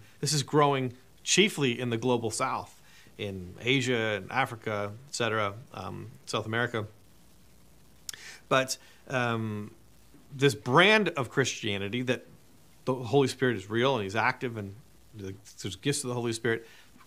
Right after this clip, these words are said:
you know, I mean, you're sitting in a charismatic church. This type of Christianity is growing like wildfire all over the world.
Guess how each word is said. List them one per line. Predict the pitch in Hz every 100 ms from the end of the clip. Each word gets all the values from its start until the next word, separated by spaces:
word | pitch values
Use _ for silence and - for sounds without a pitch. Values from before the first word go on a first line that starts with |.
| - - - - -
you | 131
know, | 104
I |
mean, | 117 127
you're |
sitting | 131 170 165
in | 131
a | 113
charismatic | 131 117 120 113
church. | - 135 -
This | 196 190
type | 185 175
of | -
Christianity | 143 - 156 247 151
is | 120 113
growing | 147 147 135
like | 127 123
wildfire | 135 147 147 147 147
all | 139 165
over | 311
the | 339
world. | 139 107 - -